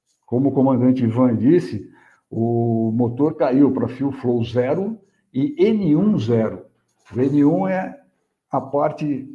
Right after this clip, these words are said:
dianteira do motor. E esse eixo se movimentando, o que que acontece? As fan blades vão roçar no case,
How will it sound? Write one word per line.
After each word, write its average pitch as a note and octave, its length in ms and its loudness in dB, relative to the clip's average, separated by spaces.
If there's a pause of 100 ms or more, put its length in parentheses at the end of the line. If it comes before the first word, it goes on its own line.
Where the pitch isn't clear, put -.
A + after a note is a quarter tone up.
(280)
dianteira C3+ 760 2
do A2+ 360 -4
motor. A#2 680 0 (560)
E A#2 140 2
esse G3 260 2
eixo E3+ 360 0
se D3 120 -4
movimentando, C3+ 880 0
o - 400 -18
que C#3 100 -2
que D#3+ 60 -2
acontece? C#3+ 720 0 (400)
As A#2+ 220 -4
fan F#3 240 0
blades C3 560 2
vão D3 220 0
roçar C#3 880 -2 (640)
no D3 220 2
case, C3+ 580 0